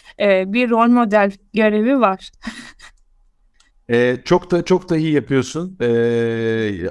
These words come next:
Speaker 2: aklına, gönlüne sağlık. Ee, bu sporun önemli isimlerinden bir tanesi, bilmiyorum senin için de takip ettiğin kişilerden birisi midir? Mike Tyson.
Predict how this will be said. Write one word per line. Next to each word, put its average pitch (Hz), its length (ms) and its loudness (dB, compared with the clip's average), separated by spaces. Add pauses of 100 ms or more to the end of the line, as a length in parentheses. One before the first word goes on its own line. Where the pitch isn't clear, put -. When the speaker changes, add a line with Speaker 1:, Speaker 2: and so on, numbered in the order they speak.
Speaker 2:
aklına, 139 400 -2
gönlüne 127 440 0
sağlık. 123 420 -2 (400)
Ee, 139 400 0 (1200)
bu 196 80 -2
sporun 185 640 0
önemli 160 420 0
isimlerinden 156 760 -2
bir 165 40 -8
tanesi, 135 560 0
bilmiyorum 131 520 0 (180)
senin 135 320 -2
için 135 220 -4
de 135 120 2
takip 127 360 0
ettiğin 131 360 -2
kişilerden 127 540 0
birisi 127 280 -4
midir? 120 320 -2
Mike 131 320 0
Tyson. 151 460 -2